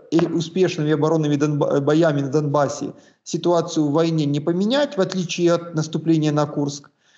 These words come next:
Поэтому вот мы щас, э, платим вот эту цену, когда на все, на все не хватает ресурсов, э, и вору-, и к-, военное командование, и политическое руководство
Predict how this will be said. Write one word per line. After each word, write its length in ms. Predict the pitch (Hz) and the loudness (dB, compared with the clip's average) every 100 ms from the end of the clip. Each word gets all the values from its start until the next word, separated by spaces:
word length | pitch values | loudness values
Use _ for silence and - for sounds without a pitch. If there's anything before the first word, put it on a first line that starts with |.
| _ _ _ | _ _ _
Поэтому 1040 | - 214 208 208 202 208 202 202 190 185 175 | 0 0 0 0 2 4 4 4 4 4 4
вот 220 | 185 185 | 0 0
мы 140 | 185 | 0
щас, 400 | 196 196 180 - 165 | 2 0 0 0 2
э, 180 | 160 151 | 2 2
платим 480 | 165 190 196 196 160 | 2 4 2 2 0
вот 120 | 143 147 | 0 0
эту 180 | 147 | -2
цену, 600 | 151 170 202 185 139 127 - _ - | -2 0 2 2 0 -4 -10 _ -8
когда 320 | 147 160 180 | -2 2 2
на 160 | 170 175 | 2 0
все, 280 | - 208 | 2 2
на 160 | 165 185 | 2 0
все 280 | - 220 180 | 0 2 2
не 100 | 151 | 0
хватает 540 | 165 185 269 254 190 | -2 0 2 2 0
ресурсов, 640 | 160 160 170 151 151 139 - - - _ | -2 -2 -2 -4 -2 -4 -4 -18 -20 _
э, 240 | 156 151 - | 0 0 2
и 200 | 175 165 | 2 4
вору-, 480 | 165 165 175 160 156 160 | 4 4 4 4 2 2
и 260 | 160 156 | 4 4
к-, 140 | 156 156 | 2 2
военное 340 | 185 220 185 | 2 2 2
командование, 720 | - 160 165 151 143 143 143 | 0 2 2 2 2 2 2
и 40 | 139 | 2
политическое 720 | 175 160 160 160 165 180 160 | 2 2 0 -6 -2 2 2
руководство 800 | 147 151 139 143 143 127 127 | 2 0 2 0 -2 -6 -6